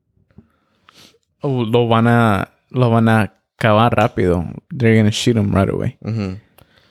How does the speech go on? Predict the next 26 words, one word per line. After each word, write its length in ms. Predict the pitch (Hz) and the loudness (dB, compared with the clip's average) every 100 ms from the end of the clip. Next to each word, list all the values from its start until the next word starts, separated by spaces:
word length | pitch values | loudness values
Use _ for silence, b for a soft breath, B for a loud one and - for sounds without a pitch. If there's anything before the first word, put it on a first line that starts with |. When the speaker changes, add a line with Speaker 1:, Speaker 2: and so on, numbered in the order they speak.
| b b b _ | b b b _
Speaker 2:
Pero 420 | 110 110 107 107 | 2 4 2 0
eso 320 | - 110 117 | -2 -2 0
es, 380 | 120 - - - _ _ | -2 -4 -10 -14 _ _
yo, 840 | - 120 117 117 117 113 110 - _ | -6 0 2 4 2 2 0 -4 _
yo 260 | - 113 110 | -6 -2 0
vi 580 | 110 107 107 98 - _ _ _ _ _ _ _ _ _ _ _ | 0 2 2 0 -6 _ _ _ _ _ _ _ _ _ _ _
esa 280 | 107 120 135 | -4 0 0
misma 320 | 135 131 131 | 2 2 0
situación, 760 | 123 113 113 - 113 107 104 - | 0 -2 -2 0 0 0 -2 -6
uno 760 | 101 117 120 117 117 113 107 - _ _ | -4 -2 0 0 0 0 -4 -10 _ _
me 240 | 107 110 | -4 0
lo 120 | 104 | 0
explicó, 1000 | 95 - - 98 - 110 107 107 104 - _ _ _ _ - | 0 -6 -8 -8 -2 0 2 2 -2 -8 _ _ _ _ -2
no, 140 | 135 | 0
no 100 | 160 | 0
me 160 | 151 120 | 0 2
lo 100 | 107 | 0
explicó 380 | - 113 107 | -2 -6 -4
a 60 | 104 | -2
mí, 180 | 107 117 | 0 -2
pero 200 | 117 101 | -2 0
lo 80 | 104 | 0
explicó 440 | - 87 98 113 | -4 -10 -4 -2
en 100 | 113 | 0
un 120 | 110 | 0
video. 540 | 110 101 101 95 95 | 0 2 2 2 0